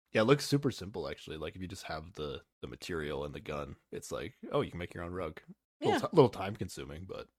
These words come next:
Speaker 2: But it does provide another point where, like, she's trying to do it, having a little, you know, having a little tough
Speaker 1: Oh,
Speaker 2: time
Speaker 1: yeah.
Speaker 2: with it, and he's like, you know, holding her hand, showing her how to do it.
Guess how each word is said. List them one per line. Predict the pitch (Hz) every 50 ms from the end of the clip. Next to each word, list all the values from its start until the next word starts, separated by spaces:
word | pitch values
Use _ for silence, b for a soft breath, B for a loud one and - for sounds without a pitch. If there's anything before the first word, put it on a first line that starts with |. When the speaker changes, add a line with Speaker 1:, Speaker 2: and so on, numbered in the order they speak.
| _ _ _ _ _ _
Speaker 2:
But | - 214
it | 214 190 180 -
does | - 202 202 220
provide | - - - 233 214 202 208 202 202 196 196 202 -
another | - 185 196 190 175 175 175 165
point | 170 - - 202 196 185 - -
where, | 165 147
like, | 165 147 123 127 - -
she's | - - - 160 175 -
trying | - - 185 156 151 151
to | 165
do | 175 180 180 180 180 180
it, | 180 175 - - - _ _ _ _
having | - - 175 196 175 175
a | 170 175
little, | 170 165 165 131 135 110 - - - _ _ _
you | - 196
know, | 175 143 139 147 208 - _ _ _ _ _ _ _ 214
having | 208 185
a | 190
little | 175 160 175
tough | - 214 131 101 -
Speaker 1:
Oh, | 202
Speaker 2:
time | 214 208 208 214
Speaker 1:
yeah. |
Speaker 2:
with | 196 208 202
it, | 202 185 170 - -
and | 196 208 202
he's | 214 196 214 196 202
like, | 208 196 185 180 - B B B B B B B
you | - 254
know, | 220 202 190 190 202 208 208 - - _
holding | - 196 185 190 196 214 220
her | 214 254 233
hand, | 233 196 190 196 196 202 220
showing | - - - 196 175 190 190
her | 208 233
how | 240 196 196
to | 208 240 233
do | 202 175 190 185 185 180 180
it. | 185 196 202 208